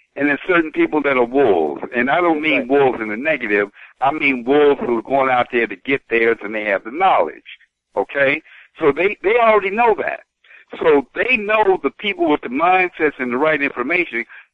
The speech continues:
Speaker 1: gonna come and get that money that they're putting out there. Because if they're smart enough to know how to get it, then they're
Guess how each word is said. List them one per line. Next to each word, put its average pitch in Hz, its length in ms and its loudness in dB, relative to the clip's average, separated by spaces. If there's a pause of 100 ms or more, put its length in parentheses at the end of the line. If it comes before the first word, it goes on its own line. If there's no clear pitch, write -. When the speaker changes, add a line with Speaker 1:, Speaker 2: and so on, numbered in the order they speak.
(180)
Speaker 1:
gonna 170 240 2
come 175 200 0
and 151 120 -2
get 156 220 0
that 139 160 0
money 220 320 -2
that 120 160 -2
they're 104 120 -4
putting 104 280 -4
out 80 240 -6
there. 67 200 -12 (320)
Because 135 340 -2
if 123 140 0
they're 220 280 0
smart 190 360 2
enough 160 320 -2
to 127 100 -2
know 147 560 2 (420)
how 160 240 0
to 120 100 -2 (120)
get 208 180 2
it, 156 180 2 (280)
then 143 180 -2
they're 202 160 0